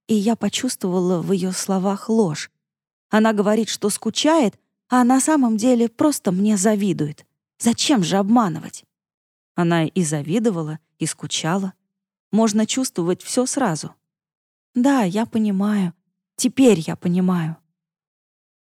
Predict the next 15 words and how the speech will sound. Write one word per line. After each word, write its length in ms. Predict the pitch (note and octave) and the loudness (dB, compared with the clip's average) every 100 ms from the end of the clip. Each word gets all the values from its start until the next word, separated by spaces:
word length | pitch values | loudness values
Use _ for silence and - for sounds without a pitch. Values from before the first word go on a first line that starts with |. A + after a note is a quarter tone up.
| _ _ _ _ | _ _ _ _
Как 240 | D#4+ F4 | -2 0
можно 400 | D#4 D4+ C#4 A#3 | 2 2 2 -2
совершенно 640 | A3+ B3+ A#3 B3+ D#4+ D4+ A3+ | -2 -2 -2 0 0 2 2
неправильно 640 | A3+ - B3 B3+ G3 F3+ | 0 0 2 2 2 -2
всё 260 | F#3 - A3+ | -4 -2 -2
понять 520 | F#3 F3+ G3 B3 - _ _ | -2 -2 0 -2 -4 _ _
и 80 | - | -4
получить 520 | F3 F3 F3+ - B3+ | -2 0 0 -2 -4
подтверждение 760 | - F#3+ D#3+ F3 D#3 F3 A3 F3+ | -4 -6 -2 -4 -2 -2 -2 -2
своим 340 | E3 F3 F3+ E3 | -4 -4 -4 -4
фантазиям 760 | E3+ D#3+ G#3 C4 A#3+ F#3 E3+ _ _ | -6 -6 -4 -4 -2 -4 -6 _ _
вот 240 | B3 - | -4 -2
так, 300 | - F4+ - _ | -2 -2 -4 _
из 160 | A3 G#3+ | -2 0
ничего? 560 | B3+ - E4 D#4 E3 | 0 -2 -2 -2 -2